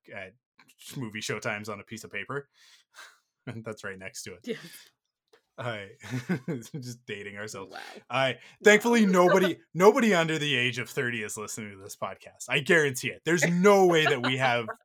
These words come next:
Speaker 2: <laughs>
Speaker 1: Gen Z listeners. I, like, prove it.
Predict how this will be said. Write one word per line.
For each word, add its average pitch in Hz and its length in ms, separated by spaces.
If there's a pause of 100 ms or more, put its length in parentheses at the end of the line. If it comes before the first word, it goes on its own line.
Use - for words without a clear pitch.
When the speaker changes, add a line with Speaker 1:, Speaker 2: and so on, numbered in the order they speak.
(200)
Speaker 2:
<laughs> - 360
Speaker 1:
Gen 131 360
Z 110 460 (380)
listeners. 104 680 (880)
I, 151 260
like, 151 340 (1080)
prove 196 300
it. 92 240